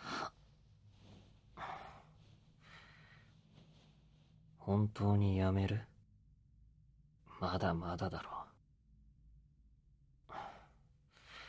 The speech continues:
いいぜ、やめても。本当に拒否されたら、うまい正規にならないからな。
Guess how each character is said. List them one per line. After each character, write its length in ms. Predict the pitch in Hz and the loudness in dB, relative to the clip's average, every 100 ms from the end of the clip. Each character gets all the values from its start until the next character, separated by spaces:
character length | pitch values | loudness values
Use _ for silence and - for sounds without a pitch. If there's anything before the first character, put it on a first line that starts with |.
| - - - - | -18 -20 -20 -6
い 160 | 113 120 | 2 4
い 40 | |
ぜ、 200 | 110 110 123 - - - - - - | 6 6 4 -2 -8 -18 -20 -20 -4
や 180 | 98 90 | 0 2
め 160 | 87 | 0
て 160 | 82 82 | -4 -10
も。 180 | - - - - - - - - - - - - - - - - | -12 -16 -20 -20 -20 -20 -20 -20 -20 -20 -20 -20 -20 -20 -20 -10
本 340 | - 95 92 | 2 4 4
当 220 | 82 95 | 4 4
に 180 | 95 95 | 6 4
拒 140 | - 95 | 2 2
否 120 | - | 2
さ 140 | - | 0
れ 120 | - - | -4 -4
た 100 | - | -4
ら、 160 | - - - - _ _ _ - - - - - | -4 -6 -16 -20 _ _ _ -20 -20 -20 -20 0
う 100 | 113 | 6
ま 180 | 127 143 | 10 10
い 80 | 131 | 10
正 280 | - 131 131 | 6 2 2
規 200 | 110 95 | 2 0
に 120 | 82 | 0
な 200 | 87 95 | 2 2
ら 120 | 117 | 4
な 120 | 147 | 2
い 80 | - | 0
か 120 | - | -2
ら 100 | 78 | -2
な。 420 | 82 90 - - | -2 -2 -4 -8